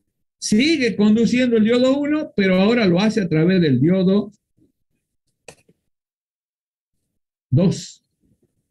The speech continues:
Antes lo hacía con el uno y seis, iba, conducía el uno,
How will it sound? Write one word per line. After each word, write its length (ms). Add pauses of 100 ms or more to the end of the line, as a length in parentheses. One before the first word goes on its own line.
(180)
Antes 260
lo 80
hacía 320
con 180
el 140
uno 260
y 100
seis, 580 (1500)
iba, 280
conducía 460
el 100
uno, 720